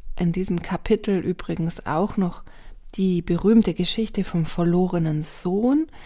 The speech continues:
und das Gleichnis vom verlorenen Groschen. Und immer wieder geht es darum, dass der Finder, also Gott, sich unheimlich freut.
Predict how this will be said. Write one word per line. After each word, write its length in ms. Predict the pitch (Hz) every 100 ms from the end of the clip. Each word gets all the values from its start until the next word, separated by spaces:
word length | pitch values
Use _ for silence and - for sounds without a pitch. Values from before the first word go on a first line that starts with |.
| - -
und 180 | 180 175
das 180 | 170 -
Gleichnis 500 | 156 131 196 190 -
vom 180 | - 160
verlorenen 680 | - 165 165 175 170 160 160
Groschen. 680 | - 156 208 - 208 214 - - - - - - - -
Und 200 | 214 -
immer 280 | 269 294 254
wieder 220 | 247 233
geht 260 | 233 214
es 240 | - - -
darum, 500 | 190 214 233 226 226 - - _ - - - - - - -
dass 560 | 196 208 208 - - - _ - - _ _
der 360 | 185 175 160 180 -
Finder, 1040 | - - - 208 208 220 226 247 254 311 - - -
also 320 | 170 160 - -
Gott, 500 | - 165 240 - - - - - -
sich 520 | - - 226 220 - _
unheimlich 1000 | - 262 415 403 262 240 254 277 240 226 -
freut. 960 | - - - 185 185 151 - - -